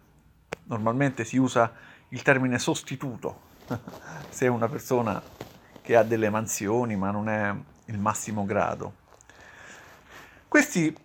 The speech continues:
comunque, diciamo, sono più noti, i più noti,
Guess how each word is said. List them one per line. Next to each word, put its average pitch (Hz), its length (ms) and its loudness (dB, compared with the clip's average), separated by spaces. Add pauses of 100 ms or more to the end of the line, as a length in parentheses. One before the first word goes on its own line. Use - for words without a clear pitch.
(120)
comunque, 180 840 2 (240)
diciamo, 147 460 4
sono 127 1600 -2 (300)
più 151 160 -4
noti, 117 640 4
i 127 60 -4
più 147 180 -2
noti, 135 640 2